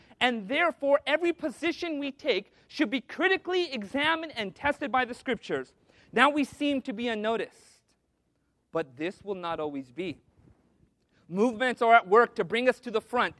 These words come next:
and if our theories of truth can be picked apart to pieces by historians or the world's greatest men,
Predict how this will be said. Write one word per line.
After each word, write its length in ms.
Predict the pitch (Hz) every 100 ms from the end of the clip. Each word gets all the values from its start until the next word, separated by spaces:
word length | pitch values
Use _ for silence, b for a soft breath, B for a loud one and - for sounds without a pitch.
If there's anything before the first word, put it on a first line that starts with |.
| b b
and 140 | 208 233
if 180 | 262
our 120 | 277 262
theories 480 | - 277 285 269
of 100 | 254
truth 300 | - 269 254
can 320 | - 277 330 311
be 180 | 320
picked 320 | 269 - 349 330
apart 420 | - 294 214 170 b b
to 180 | - 330
pieces 500 | 339 349 339 - 330
by 320 | - 254 320
historians 880 | 311 302 - 320 330 381 403 392 _ b b
or 180 | - 269
the 120 | 214
world's 500 | 220 233 311 339 294
greatest 440 | - 277 311 294 254
men, 300 | 262 294